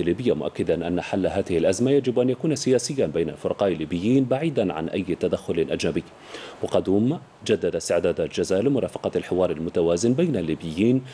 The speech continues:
الذي يزرع الثقة بين الإخوة الفرقاء، مثمنا النتائج المحققة من خلال قمة برلين.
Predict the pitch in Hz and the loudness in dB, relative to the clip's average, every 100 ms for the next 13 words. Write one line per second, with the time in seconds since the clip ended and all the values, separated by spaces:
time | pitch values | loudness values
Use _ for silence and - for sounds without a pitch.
0 | - 95 87 85 82 85 78 - 147 139 | -10 -2 0 2 2 2 0 -2 -2 0
1 | 131 113 147 143 113 - - - - 90 | 0 0 0 0 -2 -2 -2 0 0 -2
2 | - 101 - - - - 98 - 85 85 | 0 -2 -2 -14 -20 -12 -6 -2 0 0
3 | 110 139 120 92 - - 92 78 76 - | 0 0 0 0 2 0 0 -4 -6 -6
4 | - 117 135 143 131 - 95 85 82 95 | -6 -2 0 0 -2 -2 0 0 -2 -2
5 | 82 - 80 - 73 | -2 -2 0 0 -2